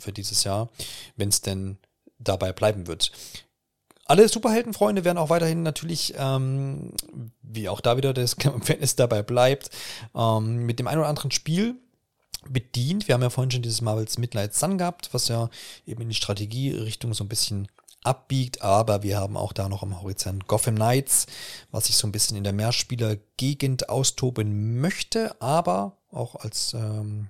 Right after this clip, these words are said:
ja, Einsch-, Einzelspieler durchspielbar sein soll zu hundert Prozent. Und dann vielleicht das eher klassisch angelegtere Suicide Squad, Kill the Justice League,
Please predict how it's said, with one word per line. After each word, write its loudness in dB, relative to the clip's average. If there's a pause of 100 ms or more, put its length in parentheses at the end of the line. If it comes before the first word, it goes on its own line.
ja, 0
Einsch-, -4
Einzelspieler -4
durchspielbar -4
sein 0
soll 4
zu 0
hundert 0
Prozent. -2 (420)
Und 0
dann 0
vielleicht 0
das 2 (100)
eher 2
klassisch 0
angelegtere -4
Suicide -2
Squad, -2 (460)
Kill 0
the 0
Justice -4 (220)
League, 0